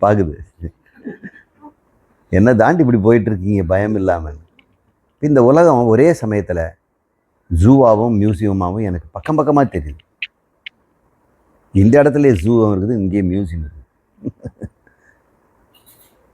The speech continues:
இந்த உடம்புலயும் ஜூவும் இருக்குது, மியூசியமும் இருக்குது. நிறைய பொருள் மியூசியமா தான் இருக்குது,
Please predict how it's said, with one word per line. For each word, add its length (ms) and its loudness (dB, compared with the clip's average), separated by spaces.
இந்த 320 4
உடம்புலயும் 560 2
ஜூவும் 320 0
இருக்குது, 300 -4
மியூசியமும் 420 -2
இருக்குது. 240 -14
நிறைய 260 4
பொருள் 300 2
மியூசியமா 420 4
தான் 160 2
இருக்குது, 220 -6